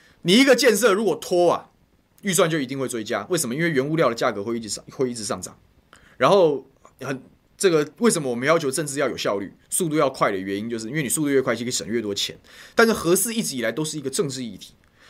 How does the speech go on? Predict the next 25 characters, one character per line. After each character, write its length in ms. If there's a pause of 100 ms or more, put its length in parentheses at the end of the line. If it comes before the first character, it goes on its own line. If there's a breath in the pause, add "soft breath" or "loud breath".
(360 soft breath)
阻 260
挡 240
核 280
四， 260
核 240
四 220
能 120
够 120
顺 280
利 160
的 520 (320)
商 240
转 240 (280)
的 160
关 240
键 320 (240)
始 260
终 180
都 100
是 100
政 200
治 160
嘛。 120 (200 soft breath)
因 100
为 280